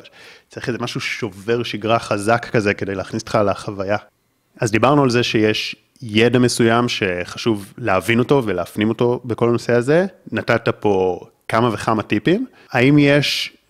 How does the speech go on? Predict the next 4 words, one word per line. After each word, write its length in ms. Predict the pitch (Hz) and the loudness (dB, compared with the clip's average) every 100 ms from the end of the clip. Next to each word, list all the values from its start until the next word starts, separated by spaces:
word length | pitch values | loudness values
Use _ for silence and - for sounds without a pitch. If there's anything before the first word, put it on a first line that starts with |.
| - | -12
דבר 420 | 107 104 110 120 | -4 0 2 4
נוסף 680 | 120 104 - 127 123 - - | 2 -4 -2 0 -2 -4 -18
שחשוב 640 | - 113 - 110 - 139 127 | -14 -12 -10 -8 0 0 4
בעיניך, 440 | 131 131 127 - | 4 4 0 0